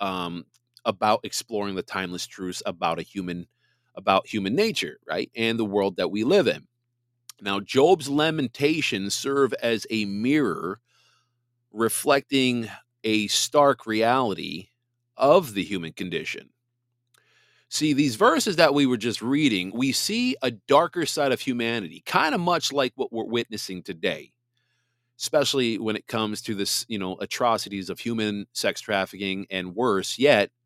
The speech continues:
child trafficking. Now, people who manipulate and deceive and people who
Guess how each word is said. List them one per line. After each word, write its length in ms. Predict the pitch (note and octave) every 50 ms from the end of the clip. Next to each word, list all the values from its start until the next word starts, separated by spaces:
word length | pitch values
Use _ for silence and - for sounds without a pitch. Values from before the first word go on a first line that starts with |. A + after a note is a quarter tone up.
| _ _ _ -
child 340 | - F#3 G3+ A#3 F#3 C#3+
trafficking. 600 | - - G#2 F2 D#2 D2 - D#2+ - - - D2 _ _ _ _ _ _ _ _ _ _ _ _ _ _ _ _ _ _ _ _ _ _ _ _ _ -
Now, 180 | A#2 A#2 A2+
people 440 | G#2+ - - C3+ B3+ - - C#4+ F#3+
who 180 | D#3+ F#3+ G#3+ F#3+
manipulate 800 | E3+ D#3 C#3 C3+ C#3+ E3 F3+ - - E3 C3 A2 G2+ G#2 G#2+
and 180 | G#2 G#2+ G#2 F#2
deceive 760 | F2+ F#2+ - - - G3 G3+ F3+ A#2 F2+ D#2 D2+ D2+ - _ _ _ - - - - - _ _ _ _ _ _ _ _ _ _ _
and 140 | - A#2 -
people 320 | - E3+ F#3 - F#3+ E3
who 420 | C3 D3+ G3 F3+ E3 D3+ C#3 C3